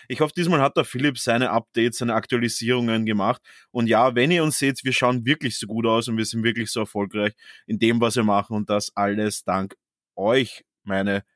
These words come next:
und unsere Sachertörtchen. Ähm, ja, Philipp, wir haben vorher schon drüber geredet, wir sind super, super happy über das, äh, was momentan auf unserem Podcast-Kanal passiert, denn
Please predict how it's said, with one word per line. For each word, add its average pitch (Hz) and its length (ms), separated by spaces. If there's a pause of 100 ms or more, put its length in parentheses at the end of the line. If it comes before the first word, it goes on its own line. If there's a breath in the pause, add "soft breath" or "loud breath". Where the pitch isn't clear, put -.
(120)
und 104 120
unsere 98 300
Sachertörtchen. 98 800 (920 loud breath)
Ähm, 131 460 (800)
ja, 131 300
Philipp, 143 380
wir 139 100
haben 196 140
vorher 196 240
schon 202 140
drüber 170 200
geredet, 147 320
wir 156 80
sind 156 140
super, 165 320
super 156 240
happy 139 240
über 139 200
das, 127 380
äh, 127 260
was 113 300
momentan 139 420
auf 135 120
unserem 131 340
Podcast-Kanal 120 800
passiert, 131 880 (340)
denn 127 400